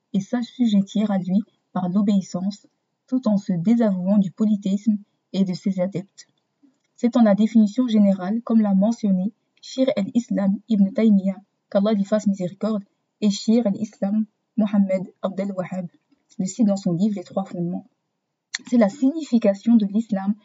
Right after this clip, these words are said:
dans son sens général, et ce sont ses cinq piliers et fondements, et non l'islam dans son entièreté, comme le hadith de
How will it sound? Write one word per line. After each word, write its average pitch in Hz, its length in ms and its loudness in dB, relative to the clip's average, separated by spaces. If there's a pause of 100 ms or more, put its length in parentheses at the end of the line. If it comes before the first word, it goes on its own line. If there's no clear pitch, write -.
(260)
dans 208 140 2
son 196 160 -2
sens 214 460 -2 (100)
général, 190 560 4 (400)
et 226 220 4
ce - 180 -6
sont 202 240 -4
ses 190 180 -8
cinq 247 380 -2
piliers 202 460 -2
et 190 100 -2
fondements, 196 500 -2 (300)
et 190 80 2
non 220 160 4
l'islam 208 420 2
dans 190 120 -4
son 175 180 -6
entièreté, 196 560 -6 (320)
comme 208 180 2
le 196 140 -2
hadith 202 360 -2
de 175 100 -10